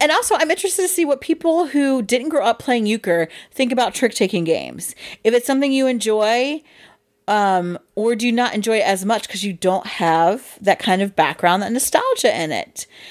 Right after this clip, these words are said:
please, please tell us. If you do like trick-taking, tell us what trick-taking games you liked and what we missed.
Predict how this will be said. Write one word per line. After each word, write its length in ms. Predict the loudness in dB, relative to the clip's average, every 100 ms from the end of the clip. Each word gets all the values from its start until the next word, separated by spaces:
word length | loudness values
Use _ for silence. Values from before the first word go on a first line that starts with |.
| -20 -18
please, 580 | -6 0 2 2 0 -2
please 360 | -4 -2 0 -4
tell 300 | -2 0 2
us. 440 | 0 -2 -6 -10 -14 -20 -2
If 160 | -2 0
you 80 | 0
do 160 | 2
like 160 | 0 0
trick-taking, 560 | -2 0 0 0 -2 -4
tell 260 | 0 2
us 160 | 2 0
what 120 | 0
trick-taking 380 | 0 -4 -2 2
games 320 | 0 0 -2
you 120 | 0
liked 540 | 2 4 2 0 -20 -20 -20 -8
and 160 | -2 0
what 120 | 0
we 80 | 0
missed. 480 | 0 2 0 -4 -8